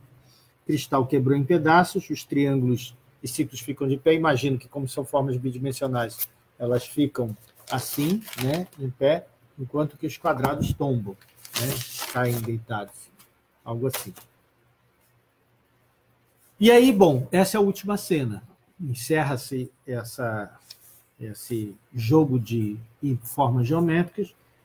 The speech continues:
e aí vem indicações pra improvisação do som. Ou seja, o texto ainda continua,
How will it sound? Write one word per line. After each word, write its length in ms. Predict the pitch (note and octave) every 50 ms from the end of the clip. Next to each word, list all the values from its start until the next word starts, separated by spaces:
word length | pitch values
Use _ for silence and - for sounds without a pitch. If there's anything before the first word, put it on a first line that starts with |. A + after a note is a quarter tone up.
| _ -
e 100 | C#3+ D3+
aí 100 | D#3+ F3
vem 380 | C#3 E3+ F3+ F#3+ G3+ F#3 - -
indicações 760 | F#3 F3+ F3 D3 F3+ - F#3 F3 - - - E3+ E3+ E3+ -
pra 120 | - F3+ F3+
improvisação 720 | D#3+ E3+ F3+ E3+ D3+ D#3+ D#3 E3 E3 D#3+ - - D#3+ D#3
do 80 | D#3+
som. 300 | D#3 - - B2+ A#2 A2 A2 A#2 - _ _ _ -
Ou 360 | - - - - - - B2
seja, 240 | - - C#3 A#2+ D3
o 40 | D3
texto 360 | - - F3+ F#3 F#3 - F#3
ainda 220 | E3 F3 E3+ E3+ -
continua, 840 | - D#3+ D3 - - C#3 C3+ D#3 G3 A3+ A3 F3 C3 A#2 A2+ A#2